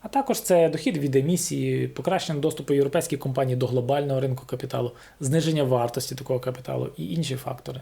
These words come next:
По-друге, це політичні та стратегічні вигоди. Європа отримує більшу незалежність у зовнішній політиці, оскільки євро значно посилює її стратегічну автономію.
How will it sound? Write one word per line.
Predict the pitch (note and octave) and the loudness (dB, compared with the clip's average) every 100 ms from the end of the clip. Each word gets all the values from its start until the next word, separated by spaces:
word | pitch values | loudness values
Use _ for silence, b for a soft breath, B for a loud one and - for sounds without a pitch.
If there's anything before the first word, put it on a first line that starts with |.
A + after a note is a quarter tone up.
| - | -10
По-друге, | - D3+ F3+ | -2 2 4
це | E3 D#3 | 4 2
політичні | D3+ D3 C#3+ G3 F3+ D3 | 2 2 2 0 0 -2
та | D3+ C3+ | -2 -4
стратегічні | - C#3 C3+ C3+ C3+ B2+ | -2 -2 -2 -2 -4 -4
вигоди. | A#2 A2 A2+ A2+ - | -4 -6 -8 -12 -12
Європа | C#3 C3+ D#3+ D#3+ | 0 2 2 0
отримує | C#3+ D3+ D3 | 0 0 0
більшу | C3 C#3+ E3 D#3 | 0 0 0 0
незалежність | C#3 B2+ B2+ D3+ D#3 D3+ - | 0 0 2 0 0 -6 -6
у | |
зовнішній | C3+ C3+ C3+ C#3+ | -2 -2 -2 -6
політиці, | C3+ D#3+ D#3 A#2+ C3+ | -4 -2 -2 -6 -6
оскільки | - D3+ B2+ | -6 -6 -2
євро | C#3 D3 C#3 | 0 0 0
значно | B2 C#3 D3 C#3 | -2 -2 -4 -4
посилює | C3 B2 - C#3+ F3 | -6 -6 0 2 2
її | F3 E3 F3 | 0 -2 -4
стратегічну | - C3 B2+ B2 B2+ - | -4 -6 -4 -4 -6 -10
автономію. | - - A#2 A2 A2 | -8 -6 -4 -6 -12